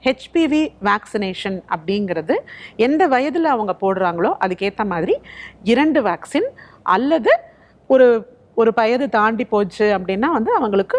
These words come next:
மூணு வேக்சின் தேவைப்படும். So முதல் மாதம் ஒரு வேக்சின், இரண்டு மாதங்கள் கழிச்சு இன்னொரு வேக்சின், அப்புறம் நான்கு மாதங்கள்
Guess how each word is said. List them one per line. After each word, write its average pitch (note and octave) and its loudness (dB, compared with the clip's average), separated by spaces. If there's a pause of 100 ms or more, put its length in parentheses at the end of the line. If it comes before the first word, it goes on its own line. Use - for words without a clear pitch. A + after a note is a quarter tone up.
(160)
மூணு B3 2
வேக்சின் F3+ -4 (540)
தேவைப்படும். F3+ 0 (340)
So - 0
முதல் B3+ 2
மாதம் B3 2 (260)
ஒரு F3 2
வேக்சின், E3+ -2 (380)
இரண்டு C#4 2
மாதங்கள் A3+ 0
கழிச்சு G3 -2 (180)
இன்னொரு G3 0
வேக்சின், E3 -4 (440)
அப்புறம் D#4+ 2
நான்கு C#4+ 2
மாதங்கள் A#3 0